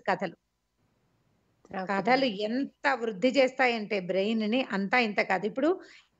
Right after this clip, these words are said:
Speaker 1: ఇవన్నీ ఊహలు, సరదాలు అనుకోండి, జీవితానికి
Speaker 2: Hmm.
Speaker 1: దగ్గరగా ఉండేవి, జీవితంలో ఉపయోగపడేవి.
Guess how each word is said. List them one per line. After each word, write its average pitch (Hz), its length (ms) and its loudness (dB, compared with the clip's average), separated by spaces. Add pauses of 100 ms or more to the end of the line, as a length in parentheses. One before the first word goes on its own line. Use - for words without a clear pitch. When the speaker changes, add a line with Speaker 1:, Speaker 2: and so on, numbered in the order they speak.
(400)
Speaker 1:
ఇవన్నీ 277 380 4
ఊహలు, 269 500 2
సరదాలు 220 500 0
అనుకోండి, 180 500 -4 (280)
జీవితానికి 302 600 2
Speaker 2:
Hmm. 233 100 4
Speaker 1:
దగ్గరగా 247 280 2
ఉండేవి, 220 340 -2 (560)
జీవితంలో 262 1300 -2
ఉపయోగపడేవి. 190 880 0